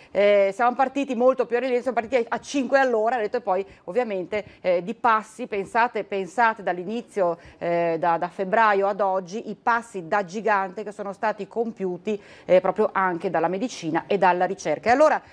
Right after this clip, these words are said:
assieme adesso, eh, diamo uno sguardo alla tabella che è stata divulgata proprio questa mattina da Azienda Zero. Il governatore Zaia ha già dato,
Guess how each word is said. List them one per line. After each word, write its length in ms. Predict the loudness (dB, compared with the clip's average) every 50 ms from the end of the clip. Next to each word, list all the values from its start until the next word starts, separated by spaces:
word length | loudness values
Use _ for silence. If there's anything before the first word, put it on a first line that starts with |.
| -20 -20 -8
assieme 400 | -6 -6 -4 -2 -2 -2 -2 0
adesso, 600 | 2 2 2 2 0 -2 -2 0 2 2 2 0 -6 _ _ _
eh, 200 | -2 0 0 2
diamo 260 | 2 2 0 0 -2
uno 140 | -4 -6 -8
sguardo 580 | -4 0 2 2 2 2 0 -2 -2 -2 -2 0
alla 320 | 0 0 0 0 0 -2 0
tabella 480 | -2 0 2 2 0 0 -2 -4 -6
che 60 | -8
è 40 | -8
stata 160 | -8 -8 -6
divulgata 380 | -6 -4 -4 -2 0 2 2 2
proprio 200 | 0 -2 -6 -8
questa 220 | -10 -6 -4 -2
mattina 460 | -2 -2 -4 -4 -6 -4 -2 -2 -4 -4 -8 -16 -20 -6
da 180 | 0 0 2 2
Azienda 560 | 0 -2 -2 -2 -2 -2 -2 -2 -4 -2 -2
Zero. 420 | -2 0 0 0 0 -2 -2 -4
Il 100 | -4 -6
governatore 460 | -8 -8 -6 -6 -6 -6 -8 -10 -8 -4
Zaia 260 | -2 -2 0 -2 -2
ha 20 |
già 100 | -4 -4
dato, 280 | -4 -4 -4 -4 -8 -10